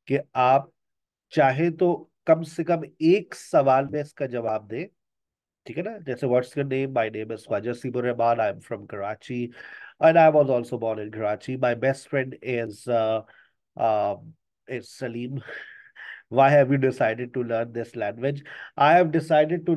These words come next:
learn this language because, uh, uh, I actually w-, wanted to go abroad, uh, and that's why I decided to learn this language."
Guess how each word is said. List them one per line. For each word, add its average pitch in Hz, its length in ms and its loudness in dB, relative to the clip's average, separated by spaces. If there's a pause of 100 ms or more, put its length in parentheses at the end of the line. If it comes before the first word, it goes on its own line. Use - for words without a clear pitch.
(120)
learn 147 260 4
this 147 240 -6
language 131 400 -6
because, 123 640 -4
uh, 127 320 -2 (500)
uh, 117 180 -2 (220)
I 127 400 -6 (140)
actually 123 380 -12
w-, 107 260 -8 (100)
wanted 117 300 -2
to 113 180 -2
go 107 140 -2
abroad, 110 400 -2 (160)
uh, 120 80 -6 (560)
and 120 180 -2
that's 117 260 -2
why 123 160 4 (180)
I 110 40 -4 (120)
decided 131 500 -2
to 110 120 -4
learn 104 140 -6
this 101 180 -14
language." 104 480 -8